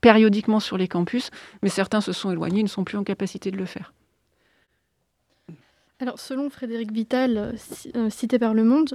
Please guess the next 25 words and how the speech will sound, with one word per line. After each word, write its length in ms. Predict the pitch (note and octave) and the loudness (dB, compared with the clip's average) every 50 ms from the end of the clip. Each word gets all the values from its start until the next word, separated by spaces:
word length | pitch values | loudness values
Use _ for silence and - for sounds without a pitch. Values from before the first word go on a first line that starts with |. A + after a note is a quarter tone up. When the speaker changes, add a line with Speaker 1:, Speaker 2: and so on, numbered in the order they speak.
| - | -4
Speaker 2:
le 140 | A3+ A3+ A3+ | -2 -2 0
taux 140 | - D4 C#4+ | 0 2 2
de 160 | A#3+ B3 A#3 | 4 4 2
présence 640 | A3 - - - B3+ C4 B3+ C4 C4+ C#4 C4+ - B3 | 2 -2 -6 -2 0 0 2 2 0 -2 0 -2 -4
aux 40 | A3+ | 0
examens 540 | G#3+ A3+ G#3 G#3 A#3 A3+ A3+ B3 C4 C#4 | 0 0 -2 0 -2 0 2 2 2 0
serait 320 | C#4 - - A3+ A3 A#3+ B3+ | 0 -2 -2 0 2 2 0
seulement 300 | B3 - A#3+ A3+ B3+ C4 | 2 2 2 4 6 6
de 100 | A3+ G3+ | 4 4
trois 320 | - - - - C4 C4 | 0 -6 -2 2 2 2
points 240 | B3 - C#4 C#4 C4 - | 2 2 0 0 0 2
en 120 | - A#3+ | 4 2
dessous 480 | A#3 G#3 G#3 B3 C4 B3+ - - C4+ C4 | 4 4 2 0 0 0 -2 -4 -2 0
de 80 | A3+ | 0
celui 300 | A3 - - A#3 A3 A#3 | -2 -2 -2 -4 -4 -2
de 100 | G#3+ G#3 | -4 -2
l'année 220 | A3 A3 G#3+ A#3 A3+ | 0 2 2 2 2
précédente. 540 | - A#3+ A3 - A3+ G3+ B3 F#4 - - - _ _ _ _ _ _ _ _ _ _ | 2 0 0 2 0 0 0 -2 -4 -8 -18 _ _ _ _ _ _ _ _ _ _
Pourtant, 320 | - B3+ G#3+ - D4 D#4 | -4 -4 -2 0 0 0
côté 300 | D#4 - - C4+ B3+ C#4+ | 0 0 0 0 2 6
notation, 640 | C4+ C4+ C4 B3+ C4 A#3+ A#3 - - C#4+ D#4 E4+ E4+ | 6 6 6 6 4 0 0 -2 -2 -2 0 0 2
les 160 | D4 B3+ A#3 | 4 4 4
établissements 500 | A3+ A3+ B3+ A#3+ G#3+ A#3+ A#3+ - - C#4 | 4 2 0 0 0 0 -2 0 0 0
sont 220 | C4+ - A#3+ G#3+ - | 0 0 -2 -2 0
appelés 480 | A3 A3 G#3+ - - A#3+ B3+ C4 A#3+ | -2 -2 -2 -2 0 2 2 2 2